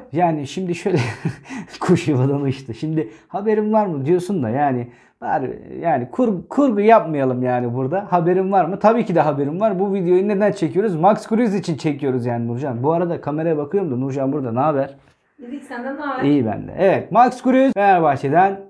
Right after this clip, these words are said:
Speaker 1: ayrıldı. Tek taraflı feshetmiş oldu sözleşmesini. E, tabii gündeme bomba gibi düştü bu. Geçen gün de Abdurrahim Albayrak, e, Max Kruse'ü ziyaret etmeye gittiğinde, e, hastanede bulamamış. Meğersem adam kaçmış.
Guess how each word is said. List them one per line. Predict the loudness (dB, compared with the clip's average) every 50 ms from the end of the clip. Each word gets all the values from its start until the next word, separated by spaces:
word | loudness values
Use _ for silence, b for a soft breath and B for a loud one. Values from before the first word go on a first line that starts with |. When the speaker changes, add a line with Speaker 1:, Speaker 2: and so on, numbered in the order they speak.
| _ 0
Speaker 1:
ayrıldı. | 2 4 4 4 4 2 0 -2 -6 -2 2
Tek | 2 2 2 2
taraflı | 0 0 0 0 -2 0 0 2 2 2 2 -2 -8 -8 0
feshetmiş | 2 2 2 2 2 0 0 -2 -4 -6 -4
oldu | -2 -2 -2 0 0 0 0 0 -2 -6 -14 _ _
sözleşmesini. | _ -6 -4 -4 -4 -4 -6 -6 -6 -10 -10 -8 -6 -4 -2 -2 -2 -4 -8 -12 -20 b b b b b b b b b b b b b
E, | -14 -4
tabii | 0 0 2 2 2
gündeme | 2 2 2 2 2 2 2 2 2 2 2 2 2 2
bomba | 2 2 4 4 4 4
gibi | 4 4 2 2 2
düştü | 0 0 -2 -2 -2 -2 -2
bu. | 0 -2 -4 -6 -10 -20 _ _ _ _ _ _ _ _ _ _ _ _ -6
Geçen | -4 -4 -2 -2 -2 0 0
gün | 0 0 2
de | 2
Abdurrahim | 0 0 -2 -4 -4 -2 -2 0 0
Albayrak, | 0 0 2 2 0 0 0 -2 -2 -4 -10 -18 -18
e, | -14 -12 -10 -8 -8 -8 -8 -6 -6 -6 -6 -8 -8 -10 -12 -8 -6
Max | -6 -6 -6 -8 -10 -6
Kruse'ü | -2 0 2 2 2 0 0 -2 -2 -4 -4 -6 -6 -4
ziyaret | -2 -2 -2 0 -2 -2 -2 -4
etmeye | -6 -6 -6 -4 -4 -4
gittiğinde, | -4 -4 -6 -6 -2 0 0 2 2 0 -2
e, | -4 -6 -10 -18 _ -20 -18 -18 -18 -12 -6
hastanede | -6 -4 -4 -4 -4 -4 -2 -2 -2 0 2
bulamamış. | 2 2 2 2 0 -2 -4 -6 -8 -12 -10
Meğersem | -8 -6 -4 -4 -6 -6 -8 -8 -8 -8 -8 -8
adam | -8 -6 -6 -6 -6 -6
kaçmış. | -6 -6 -6 -6 -8 -10 -10 -10 -14 -18 -20